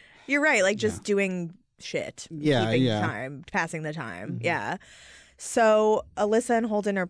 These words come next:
Speaker 1: they're playing darts, and Alyssa mocks Holden for feeling like a sellout because he's making big money. And it's
Speaker 2: Mm-hmm.
Speaker 1: like, "Oh, wah, wah, you're, you feel like a sellout, but you're making all of this money."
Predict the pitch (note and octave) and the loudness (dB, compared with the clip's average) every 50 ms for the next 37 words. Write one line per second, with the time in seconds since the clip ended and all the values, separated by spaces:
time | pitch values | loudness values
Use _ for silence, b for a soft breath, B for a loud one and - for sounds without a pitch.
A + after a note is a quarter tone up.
0 | - - - F#3 F3 - - A3 B3 B3+ B3+ G#3 F#3 E3+ E3+ E3+ E3+ E3+ F3 E3+ | -8 -8 -6 -6 -4 -2 -2 -2 -2 -2 -2 0 0 2 2 2 2 2 0 -2
1 | - - - - E3 E3+ E3+ F3 F#3 F3+ - G3 F#3 F3+ F3 F3 F3 - - - | -6 -10 -10 -10 -8 -6 -4 -4 -2 -2 -2 -2 -2 0 0 -2 -2 -4 -8 -6
2 | - D#3+ E3 D#3+ F3 E3 E3 - - E3+ D#3+ D#3+ - - - - F#3+ F3+ F3 F3 | -4 -4 -2 -2 -2 -4 -6 -6 -8 -8 -8 -8 -12 -20 -10 -8 -6 -4 -4 -4
3 | F3 E3+ E3 E3+ D#3+ - - - D#3+ D#3 D#3 D#3 D3 D3 C3+ - - D#3+ D#3 - | -4 -6 -6 -6 -8 -10 -8 -8 -6 -6 -4 -6 -6 -8 -10 -10 -10 -10 -10 -8
4 | E3 D3 - - - E3 - E3+ D#3+ D3+ - E3 D#3+ D#3+ D3+ - D#3+ D3+ D#3+ D#3 | -10 -10 -12 -12 -12 -10 -6 -6 -6 -6 -6 -8 -10 -8 -6 -6 -6 -6 -8 -10
5 | C#3+ B2 G#2 F#2 D#2+ D#2 D2+ F#2 - - B2+ A2 F3 D#3+ E3 - - - G#3 G#3+ | -12 -12 -12 -14 -16 -16 -14 -10 -8 -8 -6 -4 -4 -4 -4 -4 -4 0 2 4
6 | G#3 G#3 G3+ G3 F#3 F#3 F#3 F#3+ F#3 F3+ F#3 F#3 F3+ E3+ D#3+ D3+ D3 C3+ C3+ C3+ | 4 4 4 2 0 0 0 0 0 0 0 0 -2 -2 -2 -2 -2 -4 -6 -6
7 | C3+ C#3 C3 C#3 D3+ C#3+ D3+ D3+ D#3 D#3 D#3 B B B B - G3 F3+ - A3+ | -6 -6 -6 -6 -4 -4 -2 -2 -2 -2 -4 B B B B -8 -8 -4 0 2
8 | G#3 G3+ G3+ F#3 G3 F3+ - - F#3 E3+ E3+ E3+ E3+ E3 - F3 D3 E3 E3+ F3 | 2 2 2 2 0 -2 -2 -2 0 2 2 2 2 2 0 -2 -4 -2 -4 -4
9 | E3+ E3+ F3 E3+ - - D3 D#3 D#3 D#3+ D#3 D#3 D#3 D#3 - - D3+ C3+ B2+ A2+ | -6 -6 -8 -10 -8 -6 -6 -4 -4 -4 -4 -6 -8 -8 -8 -10 -12 -12 -10 -10
10 | G2+ F#2+ E2+ G#2 D#3 E3+ | -12 -12 -10 -10 -10 -10